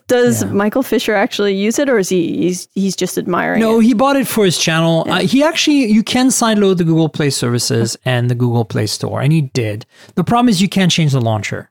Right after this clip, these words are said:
Speaker 1: Uh,
Speaker 2: It's
Speaker 1: yeah.
Speaker 2: locked into this launcher, which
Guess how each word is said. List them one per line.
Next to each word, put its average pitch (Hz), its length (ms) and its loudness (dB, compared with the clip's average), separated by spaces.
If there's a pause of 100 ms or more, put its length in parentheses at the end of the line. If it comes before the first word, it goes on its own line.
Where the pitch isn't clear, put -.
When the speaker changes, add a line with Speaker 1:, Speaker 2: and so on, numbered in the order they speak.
(140)
Speaker 1:
Uh, 202 260 0
Speaker 2:
It's 196 140 0
Speaker 1:
yeah. 175 80 2
Speaker 2:
locked 170 320 -2
into 160 320 0
this 151 220 -2
launcher, 147 380 0
which 135 260 -2